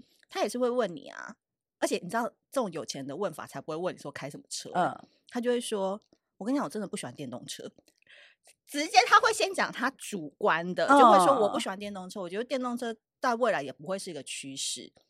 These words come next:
Speaker 1: 他说：“我觉得还是油耗车是会比较好的。”然后我就会故意说：“哦，对吼，好像连 Porsche 啊、Audi 都开始就是出了那个电动车。”然后他就说：“哎呀，我不会啦，我就这个宾士就是自己开一开啊，我也不会想换 Porsche 或 Audi。”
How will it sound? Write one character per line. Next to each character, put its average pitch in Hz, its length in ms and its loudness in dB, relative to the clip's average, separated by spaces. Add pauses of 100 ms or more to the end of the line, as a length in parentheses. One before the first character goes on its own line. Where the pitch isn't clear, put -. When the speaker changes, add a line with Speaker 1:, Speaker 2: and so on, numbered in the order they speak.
(440)
Speaker 1:
他 320 140 -2
说 440 120 2
：“我 277 60 4
觉 202 120 -4
得 214 80 -6
还 208 80 -2
是 262 100 -6
油 180 180 -4
耗 180 200 -4
车 175 140 -8
是 180 140 -10
会 175 80 -6
比 - 80 -20
较 139 120 -10
好 - 360 -12
的。” - 180 -14 (440)
然 247 100 4
后 359 80 8
我 262 60 0
就 247 100 0
会 277 120 2
故 247 220 -6
意 233 80 -4
说 208 400 -2 (240)
：“哦， 190 120 -4
对 370 260 -2
吼， 233 160 -2
好 175 140 -6
像 320 160 -4
连 226 160 -4
Porsche 220 440 -6
啊、 156 260 -8
Audi 220 300 -6
都 196 120 -8
开 185 220 -8
始 175 260 -16
就 196 100 -10
是 196 120 -12
出 190 400 -8
了 165 100 -6
那 160 80 -12
个 160 100 -10
电 147 240 -10
动 135 240 -12
车。” - 320 -12 (380)
然 202 100 -12
后 240 60 -8
他 - 20 -6
就 262 120 -6
说 247 200 -8 (760)
：“哎 233 80 -2
呀， 220 80 4
我 196 100 0
不 226 140 0
会 339 120 2
啦， 233 120 4
我 180 100 2
就 262 140 -4
这 294 120 -6
个 247 100 -4
宾 247 180 -6
士 247 160 -8
就 220 100 -6
是 240 120 -4
自 233 140 -12
己 196 100 -6
开 190 220 -8
一 185 60 -8
开 185 180 -10
啊， 160 100 -6
我 196 100 -4
也 196 40 -6
不 - 60 -12
会 190 80 -4
想 165 180 -10
换 170 140 -10
Porsche - 280 -12
或 147 80 -14
Audi。” - 440 -16